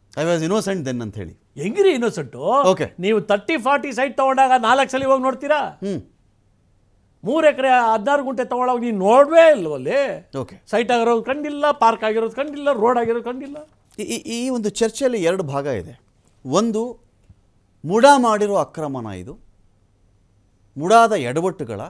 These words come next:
Speaker 1: ಉದ್ದೇಶಪೂರ್ವಕವಾಗಿ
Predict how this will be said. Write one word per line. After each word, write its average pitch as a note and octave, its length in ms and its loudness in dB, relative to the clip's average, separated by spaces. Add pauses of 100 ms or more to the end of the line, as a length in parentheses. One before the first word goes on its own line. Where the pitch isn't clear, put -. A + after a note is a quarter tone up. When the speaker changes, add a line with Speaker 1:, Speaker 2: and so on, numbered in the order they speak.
(720)
Speaker 1:
ಉದ್ದೇಶಪೂರ್ವಕವಾಗಿ F#3 1600 -2